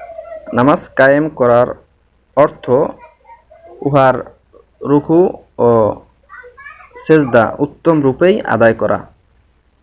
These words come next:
পরিপূর্ণ মনোযোগ ও খুশু খুজু সহকারে পড়া। কাতাদা রাদিয়াল্লাহু তাআলা আনহু বলেন, "নামাজ কায়েম করার অর্থ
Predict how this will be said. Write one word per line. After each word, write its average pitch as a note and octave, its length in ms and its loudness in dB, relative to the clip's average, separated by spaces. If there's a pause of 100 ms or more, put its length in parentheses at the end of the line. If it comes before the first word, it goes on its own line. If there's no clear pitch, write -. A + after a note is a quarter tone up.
(1300)
পরিপূর্ণ F#3 480 4
মনোযোগ D#3+ 880 2
ও B2+ 320 2
খুশু D#3+ 320 -2
খুজু D3+ 300 0
সহকারে C#3+ 520 0 (100)
পড়া। A2+ 280 2 (1800)
কাতাদা D3+ 540 0 (180)
রাদিয়াল্লাহু C3 680 0
তাআলা A#2+ 400 0
আনহু C3 320 -6
বলেন, C3 480 -2 (1080)
"নামাজ C3 580 0
কায়েম A#2+ 340 2
করার A2+ 340 0
অর্থ - 380 -4